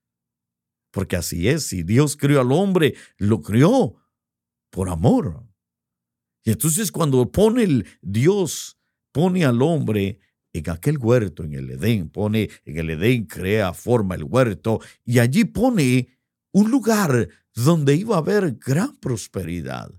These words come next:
Los árboles, insisto, eran agradables a la vista del hombre. Eran deliciosos para que se deleitara en lo que iba a comer, iba a percibir, iba a recibir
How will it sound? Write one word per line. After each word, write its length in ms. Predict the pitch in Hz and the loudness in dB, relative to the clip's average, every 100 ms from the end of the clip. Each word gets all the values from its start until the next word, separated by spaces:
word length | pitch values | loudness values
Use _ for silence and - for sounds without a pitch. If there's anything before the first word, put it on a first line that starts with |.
| _ _ _ _ _ _ _ _ _ _ | _ _ _ _ _ _ _ _ _ _
Los 300 | 101 85 - | -8 -6 0
árboles, 680 | 127 170 175 131 90 - | 2 2 -2 -4 -4 -10
insisto, 640 | 87 82 156 196 - - - - _ | -12 -6 -4 -4 -4 -8 -10 -14 _
eran 460 | 101 147 190 95 _ _ | 0 0 0 -4 _ _
agradables 960 | - 95 92 90 90 131 226 196 92 - | -2 -2 0 -2 -2 -2 -2 -4 -6 -6
a 60 | 78 | -8
la 100 | 73 | -4
vista 500 | 92 175 - 85 78 | -4 -4 -8 -10 -10
del 220 | 71 76 | -10 -10
hombre. 420 | 71 - - - _ _ _ _ _ _ _ | -12 -14 -20 -20 _ _ _ _ _ _ _
Eran 360 | 127 208 196 - _ | -2 -2 -2 -10 _
deliciosos 1000 | 107 135 135 127 - 156 208 247 180 120 | 0 0 2 -2 -4 -2 -2 -2 -2 -6
para 260 | - 120 113 | -4 -2 -2
que 120 | 123 | -2
se 200 | 110 131 | -2 -2
deleitara 1160 | 113 101 131 110 110 98 _ 190 247 214 117 104 - _ _ _ | -2 0 0 2 -2 -4 _ 0 0 -2 -2 -4 -8 _ _ _
en 220 | 139 131 | 2 4
lo 140 | 131 | 0
que 140 | - 131 | 0 -2
iba 280 | 147 180 180 | -2 -2 -4
a 100 | - | -2
comer, 420 | 110 107 180 214 | -4 -2 0 0
iba 200 | 208 185 | 0 -2
a 80 | 127 | -2
percibir, 640 | 113 95 - 101 120 214 | -4 -4 -8 -6 -4 -2
iba 160 | 226 143 | 0 0
a 40 | |
recibir 720 | 107 104 - 107 107 175 165 | 0 -4 -6 -4 0 0 0